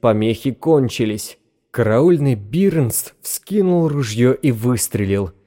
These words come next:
Животные повернули и под треск помех скрылись в джунглях. Помехи затрещали опять. Райская птица спикировала для осмотра лагеря и снова поднялась на безопасную высоту.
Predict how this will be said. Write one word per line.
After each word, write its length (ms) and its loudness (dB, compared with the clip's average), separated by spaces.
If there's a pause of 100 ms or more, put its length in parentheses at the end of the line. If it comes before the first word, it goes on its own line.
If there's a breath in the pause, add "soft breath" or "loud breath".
(140)
Животные 720 0
повернули 680 4
и 160 -2
под 320 -2
треск 360 0
помех 440 2
скрылись 640 0
в 120 -8
джунглях. 680 -2 (640)
Помехи 420 0
затрещали 680 2
опять. 680 -2 (320)
Райская 540 0
птица 480 -4
спикировала 880 2
для 180 2
осмотра 680 0
лагеря 480 2
и 140 -6
снова 420 0
поднялась 720 2
на 80 2
безопасную 800 0
высоту. 640 -4